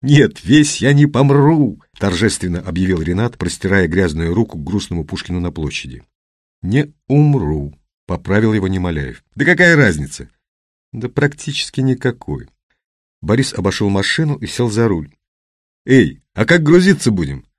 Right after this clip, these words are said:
окликнул его Ренат. «Ну, профессор, ладно уж, вперед.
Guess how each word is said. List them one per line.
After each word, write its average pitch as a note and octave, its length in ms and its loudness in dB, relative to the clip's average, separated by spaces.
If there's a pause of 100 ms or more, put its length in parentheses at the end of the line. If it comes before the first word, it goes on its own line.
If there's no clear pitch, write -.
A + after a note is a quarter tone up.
(380)
окликнул F#2+ 440 -4
его F2+ 160 2
Ренат. E2+ 400 -2 (720)
«Ну, C3+ 140 -2
профессор, D3+ 480 2
ладно B2+ 400 4
уж, - 200 -10
вперед. G#2 640 0